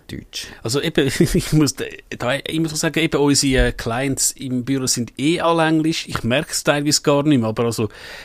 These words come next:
Speaker 2: ich habe schon den Chat G P T, äh, hast du S A P-Fragen gestellt auf
Speaker 1: <laughs>
Speaker 2: Deutsch?
Speaker 1: Ja.
Speaker 2: Und ja, da, <laughs> da bin ich noch besser
Speaker 1: Christian,
Speaker 2: oder schlechter.
Speaker 1: frage mich nicht so unanständige Dinge,
Speaker 2: <laughs> So,
Speaker 1: hat er
Speaker 2: ja.
Speaker 1: gesagt.
Speaker 2: Aber nein, also grundsätzlich, tatsächlich, äh, wenn du etwas in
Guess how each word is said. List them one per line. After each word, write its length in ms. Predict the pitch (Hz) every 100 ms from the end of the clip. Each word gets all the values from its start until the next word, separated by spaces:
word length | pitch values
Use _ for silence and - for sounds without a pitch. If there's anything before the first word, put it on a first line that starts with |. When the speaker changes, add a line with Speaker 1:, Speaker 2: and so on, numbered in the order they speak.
| -
Speaker 2:
ich 140 | - -
habe 140 | 135
schon 140 | 170 185
den 260 | 170 151 - - 123
Chat 220 | - 143
G 160 | - 156
P 160 | 156
T, 240 | 143 147 147
äh, 60 | - -
hast 180 | 131 -
du 60 |
S 260 | 120 160 -
A 40 |
P-Fragen 520 | - 175 165 156 156 156
gestellt 320 | - 156 147 117
auf 100 | -
Speaker 1:
<laughs> 60 |
Speaker 2:
Deutsch? 400 | 156 202 - -
Speaker 1:
Ja. 140 | 202 - - - - - - -
Speaker 2:
Und 220 | 123 120
ja, 100 | 131
da, 120 | 127 -
<laughs> 20 |
da 120 | 131
bin 360 | - 107 - 139
ich 300 | - - -
noch 180 | 139 113 - -
besser 200 | 139 139
Speaker 1:
Christian, 420 | 185 - - 170 170 -
Speaker 2:
oder 100 | 135
schlechter. 80 |
Speaker 1:
frage 720 | - - - - 131 151 156 151
mich 240 | 139 123
nicht 320 | 123 127 -
so 160 | - 110
unanständige 920 | - 107 98 90 - 95 92 82 -
Dinge, 160 | - 165
Speaker 2:
<laughs> 0 |
So, 160 | 92 85
Speaker 1:
hat 60 |
er 40 | 123
Speaker 2:
ja. 100 | 123
Speaker 1:
gesagt. 420 | 123 - 123 120
Speaker 2:
Aber 100 | 139
nein, 160 | 147
also 160 | 151 143
grundsätzlich, 720 | 135 156 190 165 165 - -
tatsächlich, 560 | 135 165 - 160 - 151
äh, 100 | 143
wenn 220 | 139 147
du 160 | 143 143
etwas 320 | 139 123 120
in 180 | 123